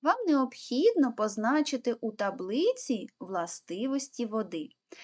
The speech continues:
Погляньте, будь ласка, які властивості ми розглядаємо. Смак, запах, колір, прозорість, текучість і форма. І є дві відповіді: або так, або ні. Тобто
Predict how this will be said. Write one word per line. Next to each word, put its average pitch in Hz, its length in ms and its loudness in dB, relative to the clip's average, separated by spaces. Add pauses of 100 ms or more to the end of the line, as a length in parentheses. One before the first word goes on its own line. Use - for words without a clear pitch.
(140)
Погляньте, 453 400 2
будь 269 160 2
ласка, 359 320 4
які 254 300 2
властивості 311 840 0
ми 240 220 4
розглядаємо. 226 760 0 (140)
Смак, 294 680 0 (320)
запах, 226 720 -2 (120)
колір, 220 560 -2
прозорість, 247 720 -2
текучість 285 720 -8
і 240 80 -10
форма. 190 460 -6 (760)
І 311 100 8
є 453 360 8
дві 302 240 4
відповіді: 175 760 -6
або 202 360 4 (100)
так, 415 480 4
або 190 320 0
ні. 185 300 0 (200)
Тобто 269 380 0